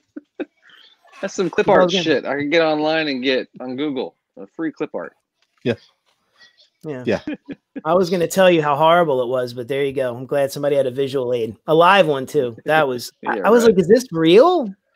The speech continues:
Speaker 2: Like,
Speaker 3: Yeah.
Speaker 2: was this an on-demand,
Speaker 3: Yeah.
Speaker 2: one of those, like, on-demand jobs you can get on eBay? Like, what, what, what is
Speaker 1: Yeah,
Speaker 2: this?
Speaker 1: right.
Speaker 3: I, I've had that for sale. It's been out for quite a few years. I,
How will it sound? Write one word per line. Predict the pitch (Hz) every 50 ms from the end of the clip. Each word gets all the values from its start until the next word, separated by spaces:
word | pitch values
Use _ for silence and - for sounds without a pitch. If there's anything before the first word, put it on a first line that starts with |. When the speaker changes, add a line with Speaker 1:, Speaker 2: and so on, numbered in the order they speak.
| _ _
Speaker 2:
Like, | 170 170 175 180 135
Speaker 3:
Yeah. | 127 107 - - 104 _
Speaker 2:
was | 165 165 160
this | 190 202 196
an | 226 208 202
on-demand, | 196 196 196 185 190 185 170 170 175 180 190 202 202
Speaker 3:
Yeah. | 160 151 135 -
Speaker 2:
one | - 170 175
of | 175
those, | 180 160 165
like, | 160 151 -
on-demand | 160 165 170 170 165 160 160 160 165 170 170 165 160 156 - _ _
jobs | - 185 170 170 175 170 151 151
you | 151
can | 156 165
get | 160 165 165
on | 160 156 156
eBay? | 151 160 160 165 160 165 165 165
Like, | 151 143 139
what, | 160 165 160
what, | 170 - - -
what | 208 214 233
is | - 180 -
Speaker 1:
Yeah, | 107 104 95
Speaker 2:
this? | 90 92 95
Speaker 1:
right. | 98 98 110 117 127 - _ _ _ _ _ _ _ _ -
Speaker 3:
I, | 170 202 220 - - _
I've | 151 180 190
had | - 180 175 196 190
that | 185 139 113
for | 107 120
sale. | - - 143 139 156
It's | 160 - -
been | 220 208 202
out | 180 170 202 220 -
for | - 147 120 110
quite | 104 - - 143 143 147
a | 131
few | - - 165
years. | 151 131 117 117 131 143 139 113 92 87
I, | 117 123